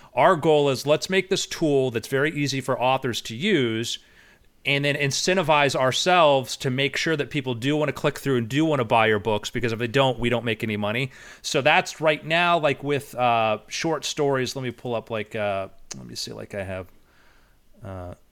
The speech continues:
one of mine up here, Secret Identity. Like, you can, at the bottom, you can, you, it has a visit your page. And so what we're going to be putting in there is, like, we're gonna be adding in, like,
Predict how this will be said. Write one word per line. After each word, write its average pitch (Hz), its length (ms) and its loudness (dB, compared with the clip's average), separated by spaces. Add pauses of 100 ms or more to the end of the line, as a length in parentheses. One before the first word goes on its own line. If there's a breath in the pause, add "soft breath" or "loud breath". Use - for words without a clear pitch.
(220)
one 104 120 -14
of 101 40 -12
mine 98 280 -12
up - 120 -16
here, 95 160 -8
Secret - 380 -10
Identity. 143 480 -4
Like, 120 300 -2 (360 loud breath)
you 202 220 0
can, 240 380 0
at 165 240 0
the 165 100 2
bottom, 180 800 4
you 147 200 -2
can, 139 280 -4
you, 143 140 -2
it 147 60 -2
has 139 280 2
a 127 120 2
visit 127 400 0
your 127 120 0
page. 139 460 0
And 135 160 -4
so 147 140 0
what 147 160 0
we're 151 80 0
going 160 260 0
to 180 60 0
be 160 100 -2
putting 139 300 0
in 127 140 -2
there 123 200 0
is, 110 160 0
like, 113 340 -2 (360 soft breath)
we're 147 80 -2
gonna 160 120 0
be 165 160 4
adding 147 380 4
in, 131 220 0
like, 117 280 0